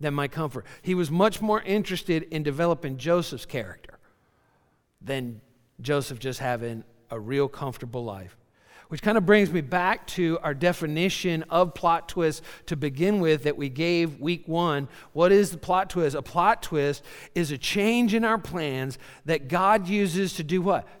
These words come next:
Develop our character and wisdom so we live the life He created us for.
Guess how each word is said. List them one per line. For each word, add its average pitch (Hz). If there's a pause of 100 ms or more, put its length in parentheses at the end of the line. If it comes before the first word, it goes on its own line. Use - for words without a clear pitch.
Develop 127
our 196
character 147
and 202
wisdom 139 (360)
so 247
we 247
live 226
the 160
life 160
He 156
created 131
us 98
for. 92